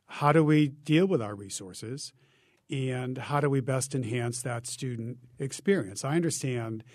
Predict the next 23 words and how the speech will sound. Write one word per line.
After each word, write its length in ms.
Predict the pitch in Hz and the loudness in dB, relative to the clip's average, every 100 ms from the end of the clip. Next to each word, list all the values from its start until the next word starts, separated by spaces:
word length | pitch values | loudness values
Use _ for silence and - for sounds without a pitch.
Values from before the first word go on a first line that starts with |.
| - - _ | -20 -20 _
that 140 | 131 | -4
we 80 | 123 | 0
don't 140 | 123 120 | 0 0
wanna 180 | 113 107 | -2 -6
have 580 | 127 107 107 107 139 | -6 -6 -6 -10 -10
bigger 220 | 123 120 113 | -6 -6 -6
classrooms. 800 | - 110 101 - 120 165 185 - - _ _ | -8 -8 -6 -4 -2 -2 -4 -10 -18 _ _
I 140 | - 147 | 0 4
understand 640 | 151 143 - 135 123 117 | 4 4 2 0 0 -2
we 120 | 117 | -4
don't 220 | 117 120 | -4 -6
want 220 | 120 117 117 | -6 -6 -6
to 140 | 113 | -8
have, 460 | - 117 117 113 107 - - _ | -6 -6 -6 -8 -10 -18 -20 _
you 80 | - | -4
know, 140 | 131 147 | -4 -2
students 520 | - 139 123 123 127 | -4 -4 -2 -4 -4
with 120 | 120 | -6
an 80 | 113 | -4
exorbitant 500 | 110 120 117 113 110 | -4 -2 -2 -2 -4
amount 240 | 107 104 | -6 -8
of 160 | 98 98 | -10 -8
debt. 300 | 104 101 | -6 -6